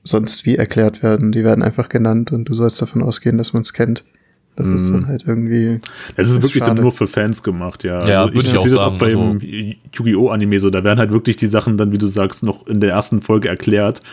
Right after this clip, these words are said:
Speaker 2: Selbst irgendwie beim zehnten Yu-Gi-Oh! Anime wird dann immer noch erklärt und so, ja, ich spiele jetzt hier eine Zauberkarte und damit kann ich das machen und so. Dass man zumindest am Anfang weiß, wo man ist.
Speaker 1: Ja.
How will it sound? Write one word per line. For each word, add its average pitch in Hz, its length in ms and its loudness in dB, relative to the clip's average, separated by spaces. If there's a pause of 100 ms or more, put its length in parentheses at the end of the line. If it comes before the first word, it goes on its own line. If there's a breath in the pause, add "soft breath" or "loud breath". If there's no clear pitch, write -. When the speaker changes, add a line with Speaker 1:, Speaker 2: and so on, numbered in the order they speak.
(120)
Speaker 2:
Selbst 98 200 -2
irgendwie 107 200 2
beim 101 160 0
zehnten 117 360 0
Yu-Gi-Oh! 101 380 2
Anime 95 420 2
wird 98 120 -2
dann 95 100 2
immer 98 160 0
noch 95 160 -2
erklärt 95 380 0
und 95 80 0
so, 95 100 2
ja, 98 180 2
ich 98 120 0
spiele - 180 2
jetzt 95 100 2
hier 107 80 2
eine 95 100 0
Zauberkarte 98 580 0
und 95 120 0
damit 92 260 -2
kann 98 120 -2
ich 92 80 -4
das 95 220 0
machen 98 260 0
und 92 140 -2
so. 98 200 2 (540 soft breath)
Dass - 80 -20
man 98 120 2
zumindest 101 260 2
am 95 100 0
Anfang 101 280 2
weiß, 85 340 -2
wo 90 80 0
man 87 180 -4
ist. - 240 -8 (800 soft breath)
Speaker 1:
Ja. 143 200 -2